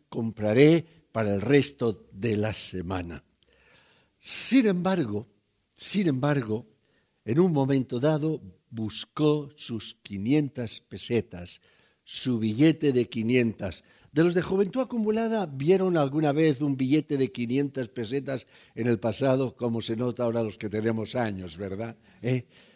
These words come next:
Y el billete había desaparecido. No estaba en su bolso. Sacó todas las cosas del bolso, buscó en los forros del bolso, buscó en sus bolsillos, en su delantal,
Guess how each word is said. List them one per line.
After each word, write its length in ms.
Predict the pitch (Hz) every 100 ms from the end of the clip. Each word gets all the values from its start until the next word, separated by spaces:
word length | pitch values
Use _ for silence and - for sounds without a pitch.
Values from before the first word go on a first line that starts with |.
| _ _
Y 200 | 156 160
el 280 | 185 170 143
billete 880 | 139 156 117 160 156 - 127 123 -
había 600 | - 113 113 110 127 113
desaparecido. 1080 | 101 101 - 95 92 92 92 - 85 90 90 _ _ - - _
No 520 | 131 143 156 180 185
estaba 760 | 185 139 - - 151 156 131 107
en 100 | 101
su 240 | - 98
bolso. 580 | 85 117 107 98 - 101 - - -
Sacó 500 | - 151 - 156 156
todas 600 | - 147 147 147 135 120
las 220 | 123 -
cosas 440 | 123 123 - 113
del 220 | 110 101 85
bolso, 520 | 113 110 92 - - - -
buscó 500 | 135 143 123 - 160
en 100 | 165
los 160 | 151 131
forros 640 | - - 135 123 120 101
del 180 | 110 101
bolso, 540 | 87 117 104 - 113 - - 147
buscó 440 | 139 - 160 165
en 140 | 151
sus 320 | 135 - 127 107
bolsillos, 760 | 113 - - 135 135 120 107
en 100 | 120
su 240 | 113 - 117
delantal, 840 | 113 113 110 104 - 139 147 131